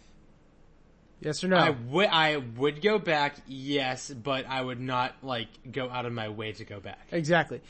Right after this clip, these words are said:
Speaker 1: So I would never, I would not go back to this place. Um,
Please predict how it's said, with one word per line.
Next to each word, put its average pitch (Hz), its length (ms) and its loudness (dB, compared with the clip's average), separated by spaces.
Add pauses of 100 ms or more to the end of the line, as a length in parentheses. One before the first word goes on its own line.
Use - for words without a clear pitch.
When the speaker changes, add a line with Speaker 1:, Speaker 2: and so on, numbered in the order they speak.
(140)
Speaker 1:
So 202 380 10
I 190 100 8
would 240 180 6
never, 185 400 4
I 175 120 6
would 226 160 2
not 175 340 4
go 165 160 6
back 151 360 2
to 160 100 -4
this 156 180 -2
place. 165 640 0 (380)
Um, 147 520 0